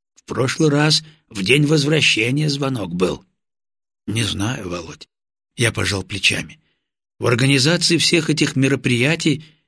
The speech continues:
я только общий смысл уловил. Звонок — провал на линии фронта.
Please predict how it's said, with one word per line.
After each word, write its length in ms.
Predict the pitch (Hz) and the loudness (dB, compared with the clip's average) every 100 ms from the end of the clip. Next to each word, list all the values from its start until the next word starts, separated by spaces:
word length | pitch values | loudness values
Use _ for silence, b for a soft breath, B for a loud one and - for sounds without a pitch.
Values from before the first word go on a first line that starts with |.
| _ | _
я 120 | 175 | -4
только 320 | 170 160 151 156 | 0 -2 0 2
общий 360 | 170 165 - | 2 2 0
смысл 600 | - - 147 180 156 110 | 2 2 2 2 2 0
уловил. 580 | 95 98 98 95 90 - _ _ _ - | -4 -4 -4 -2 -4 -6 _ _ _ -6
Звонок — 560 | 107 151 185 196 - _ _ _ _ - | 0 2 2 0 -4 _ _ _ _ -4
провал 380 | 110 113 165 | 0 2 2
на 120 | 147 104 | 0 0
линии 300 | 139 147 95 | 0 0 -2
фронта. 540 | - 101 104 - | -6 -6 -6 -12